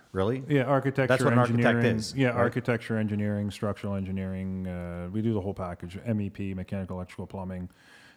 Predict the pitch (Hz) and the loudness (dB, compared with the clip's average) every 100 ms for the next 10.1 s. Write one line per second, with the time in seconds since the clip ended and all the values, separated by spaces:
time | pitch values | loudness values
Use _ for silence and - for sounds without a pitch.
0 | _ 104 98 101 117 117 95 104 95 92 | _ -6 -4 0 2 2 0 -2 -2 -4
1 | 95 92 87 90 87 90 - 92 90 90 | -4 -6 -8 -10 -10 -16 -14 -12 -12 -12
2 | 87 85 87 - 90 - - - - 117 | -12 -12 -14 -14 -14 -16 -20 -20 -4 0
3 | 120 117 117 113 104 95 110 117 107 98 | 0 0 2 0 0 -4 -6 -4 -4 -2
4 | 95 92 92 98 95 95 95 101 101 95 | -2 -4 -6 -6 -6 -6 -4 -4 -2 -4
5 | - 95 95 101 - 95 90 90 92 90 | -6 -8 -6 -6 -6 -6 -6 -8 -8 -8
6 | 90 95 98 - 98 92 87 92 107 98 | -12 -12 -12 -12 -10 -8 -8 -6 -6 -6
7 | 95 - 123 120 - 123 127 127 120 113 | -8 -4 -4 -4 -2 0 0 0 -2 -2
8 | 117 107 101 110 104 98 98 98 95 95 | -4 -4 -2 -2 0 -2 -2 -4 -6 -6
9 | 92 90 98 101 95 - 98 95 110 117 | -8 -6 -6 -6 -8 -8 -8 -6 -6 -6